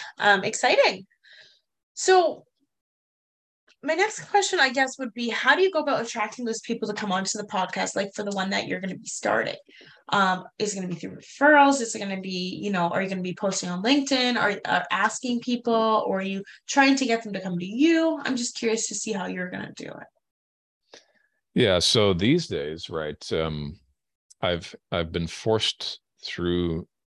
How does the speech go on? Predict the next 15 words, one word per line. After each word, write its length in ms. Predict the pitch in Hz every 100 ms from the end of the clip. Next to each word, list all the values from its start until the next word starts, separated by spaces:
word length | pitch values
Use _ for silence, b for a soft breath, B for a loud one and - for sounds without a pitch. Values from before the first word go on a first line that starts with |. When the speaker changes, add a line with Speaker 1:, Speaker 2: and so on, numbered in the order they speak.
| -
Speaker 2:
m-, 220 | 87 85
the 100 | 87
cycles 440 | - 92 87 80 78
of 120 | 71
business 500 | 80 73 73 71 - _ -
to 100 | 92
become 580 | 76 - 92 85 78 78 _ b b b b b _ -
much 220 | 82 -
more 180 | 87 82
of 80 |
a 40 | 76
strategist, 840 | - - 73 73 71 60 - - _ _ _ _ _ _ _ _ _ -
which 240 | 95 90
is 160 | 95 -
why 640 | 85 90 98 95 90 82